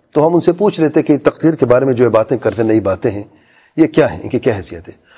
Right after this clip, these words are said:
فوفق لنا عبداللہ بن عمر بن الخطاب رضی اللہ عنہما، تو اللہ نے ہمیں آسان کی، ہمیں توفیق دی ہے کہ ہماری ملاقات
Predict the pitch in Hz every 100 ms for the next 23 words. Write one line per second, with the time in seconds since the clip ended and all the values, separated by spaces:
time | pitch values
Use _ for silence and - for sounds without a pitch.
0 | - - - _ - 190 - - 175 147
1 | 165 165 135 123 120 113 117 101 107 107
2 | 107 135 120 110 - - 110 101 92 82
3 | 80 - _ _ _ _ _ _ _ _
4 | _ _ - 120 120 110 113 139 - _
5 | - 120 113 123 127 117 117 113 107 107
6 | 151 147 120 120 123 117 - - 117 120
7 | 107 101 98 120